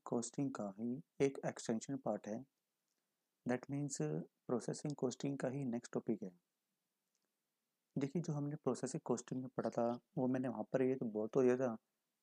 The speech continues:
like, कि हमने वो चैप्टर वहाँ पर फिनिश कर लिया। Actually, the thing is that I usually teach this concept separately। That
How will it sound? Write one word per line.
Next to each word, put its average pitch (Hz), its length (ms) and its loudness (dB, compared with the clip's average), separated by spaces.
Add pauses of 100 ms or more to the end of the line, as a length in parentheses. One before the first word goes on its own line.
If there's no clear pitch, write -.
(120)
like, 120 340 -2 (420)
कि 123 320 2
हमने 117 320 2
वो 117 200 -2
चैप्टर - 280 -2
वहाँ 104 140 -2
पर 113 120 -8
फिनिश 113 320 -4
कर 120 200 2
लिया। 98 260 -4 (1500)
Actually, 147 380 -4
the 120 80 -6
thing 147 240 -4 (100)
is 139 100 -6
that 131 220 -2 (180)
I 139 40 0 (200)
usually 127 240 0 (120)
teach 131 260 -4 (180)
this 113 320 -2 (800)
concept 123 520 -4 (220)
separately। 113 600 -2 (1040)
That 127 100 0